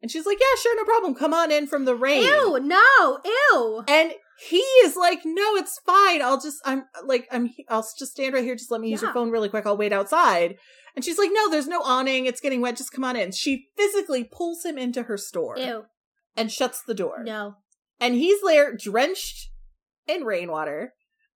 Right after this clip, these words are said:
Speaker 1: And she's like, "Okay, here." And then she hands him her phone. And she's like, "Oh, hey, do you want a coffee? Do you want a hot cocoa?" And she goes over to, like, the coffee station in her shop. And she starts, like, making him coffee. And he's just like,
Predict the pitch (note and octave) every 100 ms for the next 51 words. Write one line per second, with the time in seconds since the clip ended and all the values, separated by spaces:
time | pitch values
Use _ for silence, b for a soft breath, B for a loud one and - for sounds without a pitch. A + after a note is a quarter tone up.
0 | - G#3 F#3+ F3 E3+ E3 - _ _ -
1 | C4 B3 C4+ C4 E4+ E4+ D#4 C4 B3 D#4
2 | C#4 B3 A#3+ A#3 A#3 A3 _ G#3+ C4 A#3+
3 | A#3+ C4+ E4 F#4 E4 C#4 B3 - F#3+ D#3+
4 | D3+ - G#3+ B3+ C#4 C#4 E4 D4 D#4+ A#3
5 | A#3+ A#3+ A#3+ A#3 A3+ - D#4 D#4 A3+ F3
6 | E3+ A3+ A#3+ B3 B3+ C4 - C#4+ C#4 A#3+
7 | E3+ D#3+ G#3 A3+ G#3+ G#3 G#3+ A#3+ A3+ G#3
8 | G3+ F#3+ D#3 G#3+ A3 B3 B3 C4+ B3+ G3+
9 | F3+ - D#3 B3+ - _ b b b b
10 | - C#4 D4+ D#4 D4+ D4 A3 G3 F#3+ A3+
11 | A3+ G#3 G#3+ A#3+ F#3+ E3+ G#3+ A3 A#3+ A3+
12 | A3+ G3+